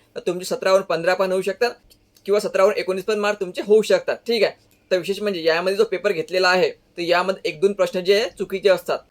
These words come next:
तर एक दोन प्रश्न जे आहे, हे दर एक्झाममध्ये चुकीचे असतात, म्हणजे जे प्रश्न चुकलेले आहे, त्याचे पण मार्क्स तुम्हाला त्या ठिकाणी पूर्ण वाढून मिळणार आहे. ठीक आहे मित्रांनो, म्हणजे तुमचे मार्क्स या ठिकाणी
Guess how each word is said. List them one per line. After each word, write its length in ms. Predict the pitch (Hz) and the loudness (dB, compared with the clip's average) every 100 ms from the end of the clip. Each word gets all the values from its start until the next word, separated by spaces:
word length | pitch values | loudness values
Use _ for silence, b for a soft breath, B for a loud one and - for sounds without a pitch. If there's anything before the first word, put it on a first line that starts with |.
| - | -6
तर 40 | |
एक 180 | - 165 | -4 -2
दोन 100 | 185 | -2
प्रश्न 300 | 190 180 196 | 0 0 0
जे 120 | 185 | 2
आहे, 140 | - 170 | 0 2
हे 40 | |
दर 180 | 180 185 | 2 4
एक्झाममध्ये 400 | 170 180 180 202 | 2 0 0 2
चुकीचे 380 | 208 160 185 196 | 0 -4 -8 -2
असतात, 280 | 190 190 160 - - | -2 0 -4 -6 -8
म्हणजे 200 | 185 170 | -8 -4
जे 160 | 185 | -2
प्रश्न 260 | 190 185 208 | 0 -2 -2
चुकलेले 400 | 202 180 185 196 | -8 -4 -4 -2
आहे, 160 | 196 165 - - | -2 -2 -4 -12
त्याचे 200 | 165 202 | -6 -4
पण 180 | 190 202 | -2 -4
मार्क्स 280 | 180 190 - | -2 -4 -4
तुम्हाला 220 | 185 185 | -4 0
त्या 120 | 180 | 0
ठिकाणी 260 | 170 185 226 - _ | 0 0 -4 -8 _
पूर्ण 160 | 175 185 | -6 -2
वाढून 300 | 185 151 190 | 2 4 2
मिळणार 320 | 185 185 170 | 0 -2 0
आहे. 100 | 143 - | -2 -4
ठीक 120 | 202 233 | -2 0
आहे 100 | 220 | 0
मित्रांनो, 300 | 208 214 170 | 0 -2 -2
म्हणजे 220 | 165 190 | -2 -2
तुमचे 240 | 180 180 | -4 -6
मार्क्स 240 | 185 190 185 | -6 -4 -2
या 80 | |
ठिकाणी 260 | 175 185 202 | -2 0 0